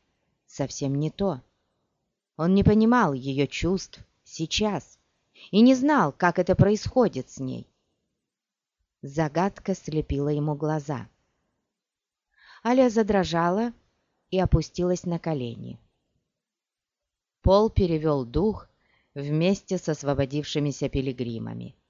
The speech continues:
Завеса частично начала подниматься. Поглощённый видением, он забыл, что видение принадлежит тем, кто в пути, кто ещё придёт. В видение приходишь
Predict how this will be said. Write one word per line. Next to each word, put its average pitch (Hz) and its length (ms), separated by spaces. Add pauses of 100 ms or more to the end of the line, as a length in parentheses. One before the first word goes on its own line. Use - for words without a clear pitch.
(920)
Завеса 190 760
частично 240 800
начала 180 460
подниматься. 151 960 (580)
Поглощённый 151 760
видением, 139 760 (460)
он 233 180
забыл, 220 380
что - 200
видение 165 480
принадлежит 139 680
тем, 143 360 (200)
кто - 260
в - 100
пути, 175 560 (600)
кто - 160
ещё 233 320
придёт. 196 760 (840)
В 120 60
видение 139 1000 (360)
приходишь 214 760